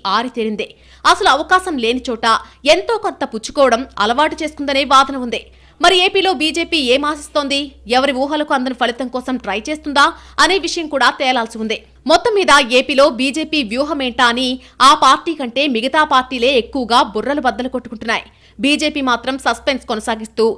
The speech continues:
చిద్విలాసంగా చూస్తోంది. "మీరు అడిగితే మేం చెప్పం, మేం చెప్పినప్పుడే చెప్తామంటోంది." బీజేపీ మనసులో మాట చదవడం కూడా సాధ్యం కావడం లేదనే చర్చ జరుగుతోంది. అసలు ఎక్కడ విషయం ఏంటో ఆచూకీ కూడా తెలియకుండా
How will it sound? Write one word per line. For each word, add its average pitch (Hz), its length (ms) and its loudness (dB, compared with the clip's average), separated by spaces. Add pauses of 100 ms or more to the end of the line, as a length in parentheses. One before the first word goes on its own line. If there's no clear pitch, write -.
(160)
చిద్విలాసంగా 277 720 0
చూస్తోంది. 214 400 -10 (320)
"మీరు 359 200 4
అడిగితే 330 320 0
మేం 339 240 -2
చెప్పం, 247 260 -2 (260)
మేం 240 280 -2
చెప్పినప్పుడే 247 540 -4
చెప్తామంటోంది." 262 720 -4 (280)
బీజేపీ 403 420 2
మనసులో 269 340 -4
మాట 247 200 -4
చదవడం 226 380 -6
కూడా 220 260 -2
సాధ్యం 247 440 0
కావడం 262 400 0
లేదనే 240 280 -4
చర్చ 226 320 -10
జరుగుతోంది. 226 560 -8 (340)
అసలు 359 220 2
ఎక్కడ 339 280 0
విషయం 302 320 -4
ఏంటో 240 460 -2
ఆచూకీ 277 440 -2
కూడా 240 220 0
తెలియకుండా 220 640 -2